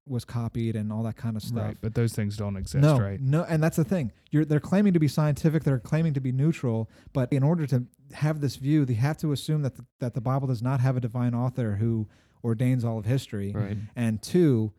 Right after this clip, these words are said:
Speaker 1: again, you're claiming to be scientific, but you have no physical evidence to support this whatsoever.
Speaker 3: Right.
Speaker 1: Um,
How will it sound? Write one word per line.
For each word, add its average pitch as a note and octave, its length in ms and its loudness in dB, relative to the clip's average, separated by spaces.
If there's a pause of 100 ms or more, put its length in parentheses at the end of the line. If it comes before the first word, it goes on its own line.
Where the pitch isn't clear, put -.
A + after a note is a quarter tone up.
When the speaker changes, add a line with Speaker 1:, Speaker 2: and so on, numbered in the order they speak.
(600)
Speaker 1:
again, C3 500 0
you're B2+ 140 0
claiming E3+ 240 0
to F3+ 60 0
be D#3 80 -2
scientific, D3 580 -2
but D#3 80 -4
you C3+ 100 0
have C3 120 2
no C#3 340 2
physical C#3 380 -4
evidence A#2+ 300 -4
to - 60 -18
support A#2 300 -6
this A2 160 -8
whatsoever. G#2+ 640 -8
Speaker 3:
Right. G#2+ 240 -4 (140)
Speaker 1:
Um, A2+ 400 -2